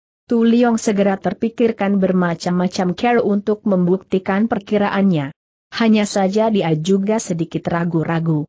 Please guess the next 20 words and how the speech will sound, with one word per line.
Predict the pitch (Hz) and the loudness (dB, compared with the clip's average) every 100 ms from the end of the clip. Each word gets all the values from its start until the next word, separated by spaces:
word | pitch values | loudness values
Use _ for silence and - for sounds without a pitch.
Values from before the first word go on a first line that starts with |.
| _ _ _ - | _ _ _ -4
Kalau | 240 240 277 302 | 2 4 4 4
dugaan | 262 233 - 214 | 4 4 2 0
dia | 220 233 214 208 | 2 4 2 0
tepat, | 220 196 285 _ _ | -2 -2 -4 _ _
rasa | - 247 262 175 165 | -4 -2 -2 -4 -4
kesal | 190 196 180 | -4 -2 -2
Chu | - 214 | -2 -6
Xiao | 208 233 233 285 | -2 2 2 2
Tian | 226 196 185 | 2 0 0
pasti | 185 170 - - 294 - | -2 -6 -4 0 0 0
akan | 214 - 214 214 | -4 0 4 4
berubah | 214 214 202 202 | 4 4 4 2
menjadi | 202 185 175 180 185 | 2 2 2 2 2
kemarahan. | 185 226 180 160 185 190 143 147 _ _ _ _ | 0 0 0 0 -2 0 -2 -4 _ _ _ _
Bukankah | 226 262 269 247 247 247 262 | 0 2 2 0 0 -2 0
ini | 247 240 277 | 4 4 6
namanya | 269 240 226 214 220 | 4 4 2 2 4
mendapatkan | 214 220 180 - 180 - 208 214 | 4 2 0 -2 -6 -4 -4 0
masalah | 202 226 - 208 208 | 0 0 -2 -2 0
besar? | 196 190 247 247 | 0 0 -2 -4